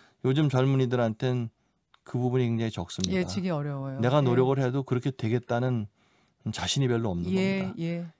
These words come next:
Speaker 1: 그러니까 상당 부분의 미래가 불확실한 겁니다.
Speaker 2: 맞습니다.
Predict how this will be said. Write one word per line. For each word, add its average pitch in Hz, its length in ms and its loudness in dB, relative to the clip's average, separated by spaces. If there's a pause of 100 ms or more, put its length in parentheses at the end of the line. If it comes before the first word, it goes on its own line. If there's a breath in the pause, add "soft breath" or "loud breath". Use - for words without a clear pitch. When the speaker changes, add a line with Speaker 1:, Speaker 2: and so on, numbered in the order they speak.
Speaker 1:
그러니까 147 220 0
상당 196 400 2
부분의 165 280 2
미래가 117 380 0
불확실한 113 540 -2
겁니다. - 320 -8
Speaker 2:
맞습니다. 147 580 -6